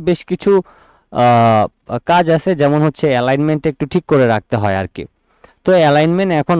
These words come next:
already ঠিকঠাক আছে, আমার আর অ্যালাইনমেন্ট ঠিক করার দরকার পড়ে না। এবার আমি normally ফাইল থেকে save as এ ক্লিক করি, তারপর ডেস্কটপ আইকনে ক্লিক করে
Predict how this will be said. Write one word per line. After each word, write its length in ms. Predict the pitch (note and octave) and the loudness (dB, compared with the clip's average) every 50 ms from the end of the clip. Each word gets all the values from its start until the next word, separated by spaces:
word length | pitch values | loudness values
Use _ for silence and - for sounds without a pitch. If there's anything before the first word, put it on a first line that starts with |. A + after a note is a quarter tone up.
| D3 C#3+ | 2 2
already 300 | D3 D3 D#3 D3+ D3+ D3 - - | 2 0 0 -2 -4 -6 -4 -4
ঠিকঠাক 320 | D#3+ C#3+ - - E3 - C#3 C3+ | -6 -4 -4 -4 -4 -2 0 -2
আছে, 120 | C3 - F3 D3 | 0 0 0 0
আমার 120 | B2+ A#2+ A#2 A#2+ | 0 0 0 0
আর 60 | A#2 A#2 | 0 0
অ্যালাইনমেন্ট 440 | A2+ A2+ A2+ A#2 A#2 C3 D#3 F#3 F#3+ - | 0 0 0 -2 -2 -2 -4 -6 -6 -8
ঠিক 100 | - - - | -10 -6 0
করার 180 | C#3+ C3+ B2 A#2+ A2+ | 0 0 2 2 0
দরকার 200 | A#2+ A2 - B2 A#2 - | -2 0 -2 -2 -2 -2
পড়ে 140 | D3 D#3 F#3 A3 | -2 -2 -2 -2
না। 40 | A3+ G#3 E3 | -2 -2 0
এবার 160 | D3 D3+ C#3+ C#3 | 0 0 0 0
আমি 120 | C#3 C3+ C3+ C3 | 0 0 0 0
normally 340 | B2+ B2 A#2+ B2 B2 A#2+ B2+ A#2+ - | 0 0 0 -2 -2 -2 -2 -4 -4
ফাইল 200 | A#2+ A2+ A#2 B2 A#2+ - | -4 -4 -4 -4 -4 -6
থেকে 180 | C#3 - F#3+ A#3+ - _ _ - - - - _ _ _ _ - | -4 -4 -4 -4 -4 _ _ -20 -20 -20 -20 _ _ _ _ -6
save 220 | - C#3+ C#3+ B2 - - - B2+ C3 | -2 -2 -2 -2 -4 -6 -4 -2 -2
as 80 | C3+ C3 C#3+ | 0 0 -2
এ 20 | C#3 - | -2 -2
ক্লিক 180 | - E3 F#3 - - | -4 -6 -6 -2 0
করি, 140 | F#3+ F#3 F#3+ F#3+ - | 0 2 2 0 0
তারপর 260 | E3+ D#3 D3 B2 D#3 D#3 C#3+ C3 | 0 -2 0 0 0 -2 0 0
ডেস্কটপ 380 | D3 D3+ - - - - D3+ C#3 - D3 | -2 -4 -4 -4 -4 -2 -2 0 0 0
আইকনে 300 | C#3 C#3 - D3 C#3+ C#3+ - - | 0 0 -2 -2 -2 -2 -4 -4
ক্লিক 180 | D#3+ E3+ E3 - - | -6 -6 -4 -4 -2
করে 120 | F#3+ E3+ | -2 0